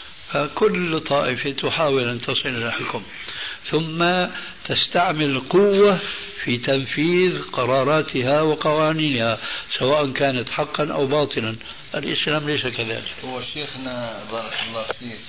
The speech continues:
Speaker 2: وفي الإخوان أيضاً.
Speaker 1: وفيكم إن شاء الله.
Speaker 2: ال-، يبدو أنه الإخوان في الجزائر، آه، هم يشبهون إلى حد كبير في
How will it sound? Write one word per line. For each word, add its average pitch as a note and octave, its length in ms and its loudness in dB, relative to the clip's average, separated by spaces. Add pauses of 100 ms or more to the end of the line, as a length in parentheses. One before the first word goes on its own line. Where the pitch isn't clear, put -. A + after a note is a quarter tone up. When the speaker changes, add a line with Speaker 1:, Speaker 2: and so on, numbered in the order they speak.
Speaker 2:
وفي G2+ 360 -14
الإخوان G#2 400 -12
أيضاً. F#2+ 280 -14
Speaker 1:
وفيكم A#2 440 -8
إن G2+ 160 -10
شاء - 160 -10 (100)
الله. - 160 -6
Speaker 2:
ال-، A2 920 -6
يبدو B2 460 -6
أنه G#2 420 -10 (100)
الإخوان A#2 380 -8 (120)
في B2 60 -10
الجزائر، F#2+ 640 -10 (1200)
آه، G#2 600 -10 (480)
هم C#3 460 -6 (480)
يشبهون B2 500 -8
إلى A2+ 160 -6
حد A#2 300 -6 (140)
كبير A#2 340 -8 (420)
في G#2 240 -10